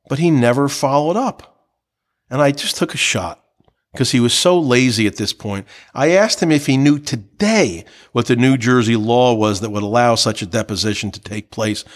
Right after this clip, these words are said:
with a dying witness. 'Cause you want to memorialize that testimony and play it at trial if the witness isn't gonna last. Question, what is your understanding, if you can, of the New Jersey rule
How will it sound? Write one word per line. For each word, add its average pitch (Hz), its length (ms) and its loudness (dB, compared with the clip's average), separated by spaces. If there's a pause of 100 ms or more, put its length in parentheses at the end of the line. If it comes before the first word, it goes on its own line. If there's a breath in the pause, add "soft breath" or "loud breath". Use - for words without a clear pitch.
(180 loud breath)
with - 120 -2
a 110 60 0
dying 95 460 -2
witness. - 460 -10 (280)
'Cause - 160 2
you 190 80 0
want 208 160 4
to 196 40 4
memorialize 156 680 4
that 160 160 0
testimony 151 580 0 (240 loud breath)
and 151 140 -2
play 139 240 2
it 165 60 4
at 170 80 -6
trial 185 400 2
if 104 100 -8
the 117 80 -6
witness 135 320 -6
isn't 151 220 -4
gonna 165 120 -6
last. 180 460 -6 (340 loud breath)
Question, 143 540 -2 (300 loud breath)
what 208 180 4
is 233 120 2
your 190 160 4
understanding, 139 760 2
if 117 200 -2
you 110 60 -4
can, 117 400 0
of 98 80 -4
the 104 80 -4
New 127 200 2
Jersey 120 400 -2
rule 107 420 -4